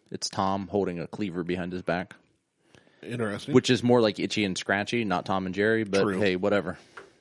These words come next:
Speaker 2: Very true. Uh, I think that, I think Tom grabbed a cleaver, but he never got Jerry. Itchy and Scratchy would have, like, shown the whole act of chopping a mouse in half.
Speaker 1: Yeah.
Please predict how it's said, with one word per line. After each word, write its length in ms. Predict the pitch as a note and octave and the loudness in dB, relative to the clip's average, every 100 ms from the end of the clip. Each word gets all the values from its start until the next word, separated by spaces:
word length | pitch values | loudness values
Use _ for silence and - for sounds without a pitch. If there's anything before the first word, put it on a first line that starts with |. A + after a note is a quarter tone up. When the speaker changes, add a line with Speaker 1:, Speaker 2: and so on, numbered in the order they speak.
| _ _ A#2 | _ _ -4
Speaker 2:
Very 240 | A#2+ G2+ | -2 -2
true. 260 | - A2 - _ - - - G3 | -6 -10 -12 _ -20 -20 -8 0
Uh, 100 | A3+ | 2
I 120 | A3+ | 2
think 200 | A#3+ F3+ | 0 -2
that, 120 | D#3 | 0
I 100 | F#3+ | 0
think 200 | A#3 D#3 | 0 -2
Tom 340 | D3 C3+ C3 - _ _ - B2+ | 0 0 -4 -10 _ _ -20 -14
grabbed 360 | C3 C#3+ C#3 A2+ | 0 4 4 0
a 40 | |
cleaver, 340 | - A2+ G#2+ A2+ | -4 -6 -4 -6
but 140 | A2 | -6
he 80 | C3+ | -2
never 360 | C3 A#2 A2+ - _ _ - - - B2 | 0 0 0 -4 _ _ -20 -20 -20 0
got 260 | B2+ A#2 A2 | 2 2 0
Jerry. 400 | A#2+ G2+ B1+ - _ | -2 -2 -6 -12 _
Itchy 240 | C#3+ D#3 C#3+ | 0 0 0
and 80 | B2 | -2
Scratchy 420 | C#3+ C3+ C3 A#2+ | 2 2 2 2
would 120 | A2+ | 0
have, 100 | G#2+ | 2
like, 220 | G#2 G#2 - _ | -2 -2 -8 _
shown 260 | C3+ C#3+ A#2 | -2 0 0
the 60 | G#2 | 0
whole 160 | G#2 | 0
act 240 | G2 F#2 G2+ | 0 0 -4
of 160 | F#2 | -4
chopping 340 | - A2 G2+ G#2 | 0 2 2 -4
a 60 | |
mouse 260 | F#2+ E2+ G#2+ | -4 -4 -6
in 60 | |
half. 320 | F#2 D#2 - - _ | -8 -8 -10 -16 _
Speaker 1:
Yeah. 340 | D3 F2+ G1+ | 6 6 2